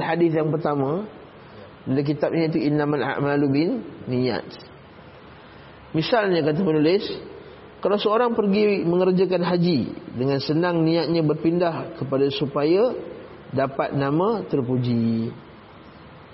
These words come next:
Dapat nama gelaran haji lah. Nampak tak? Dan bermegahkan habis wang dan gaji, penat dan susah mendapatkan gelaran Tok Haji. Kita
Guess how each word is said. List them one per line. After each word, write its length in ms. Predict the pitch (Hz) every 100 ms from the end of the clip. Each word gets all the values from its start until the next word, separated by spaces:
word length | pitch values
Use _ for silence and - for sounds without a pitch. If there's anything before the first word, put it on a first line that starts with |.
| -
Dapat 320 | 110 120 123
nama 160 | 127 131
gelaran 300 | 127 131 127
haji 400 | 131 127 123 135
lah. 120 | 151 107 - - - -
Nampak 380 | 117 117 87 -
tak? 40 | - - - - - - - - -
Dan 260 | 131 160 156
bermegahkan 920 | 165 170 180 175 185 175 147 - 175 151
habis 420 | 135 156 170 165
wang 460 | 160 165 180 165 147
dan 220 | 151 151
gaji, 560 | 143 156 156 165 131 98 - - - - - - 147
penat 320 | 165 180 -
dan 180 | 143 147
susah 380 | - 185 - 160
mendapatkan 600 | 139 143 147 160 107 139
gelaran 500 | 127 127 131 147 143
Tok 140 | 135 117
Haji. 320 | 123 120 117
Kita 160 | 113